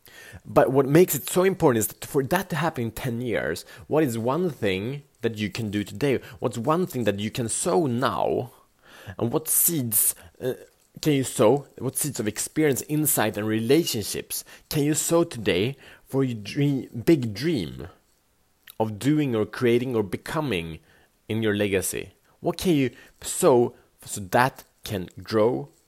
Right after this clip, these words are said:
and so that you in ten years can harvest that? What's an experience, insight, re-, relationship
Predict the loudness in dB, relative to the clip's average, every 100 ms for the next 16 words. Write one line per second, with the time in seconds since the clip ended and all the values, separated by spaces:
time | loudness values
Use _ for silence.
0 | _ -4 -4 -4 -6 -4 -4 -6 -2 -2
1 | 0 -2 -4 -10 -2 -2 0 -2 -6 -8
2 | -14 -18 -20 -16 -8 -4 -2 -2 0 0
3 | 0 -2 -2 -4 -4 -6 0 0 0 -4